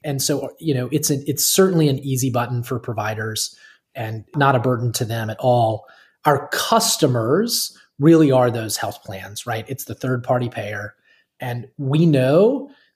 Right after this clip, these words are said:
that doctors and health systems have been doing community referral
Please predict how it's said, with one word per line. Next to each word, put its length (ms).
that 640
doctors 680
and 140
health 220
systems 680
have 240
been 440
doing 420
community 640
referral 840